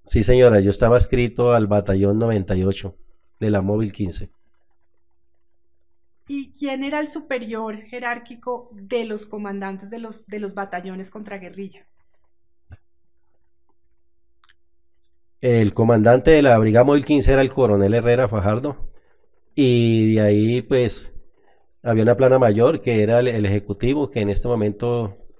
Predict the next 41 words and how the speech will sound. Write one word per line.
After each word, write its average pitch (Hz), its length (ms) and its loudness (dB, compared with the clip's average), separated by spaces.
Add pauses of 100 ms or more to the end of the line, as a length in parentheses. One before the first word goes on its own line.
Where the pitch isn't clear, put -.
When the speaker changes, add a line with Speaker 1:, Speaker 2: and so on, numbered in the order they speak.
Speaker 1:
no 107 120 -6
me 120 80 -2
acuerdo 127 340 -2
si 110 100 -4
era 110 120 -2
mi 123 100 -4
coronel 101 320 -2
Castro, 123 340 -6
quién 113 160 -6
era. 135 260 -4 (480)
Lo 117 140 2
que 110 120 -2
sí 104 120 -2
sé 120 200 -2
que 131 100 0
el 123 100 -2
tres, 131 260 2
el 135 80 -2
de 117 60 -2
operaciones, 110 560 -2
era 123 240 0
el 120 140 -6
coronel 101 300 -2
Rincón, 135 580 -4 (840)
y 123 260 0
ya 117 180 4
seguían 139 260 0
los 139 100 -2
comandantes 123 320 -2
de 135 80 2
batallón, 120 440 0
que 120 140 -4
el 104 60 -4
batallón 107 400 -2
noventa 135 280 -2
y 117 40 0
ocho 120 200 -2
era 131 120 -2
el 135 80 -4
mayor 113 240 -2
Terán, 127 400 -2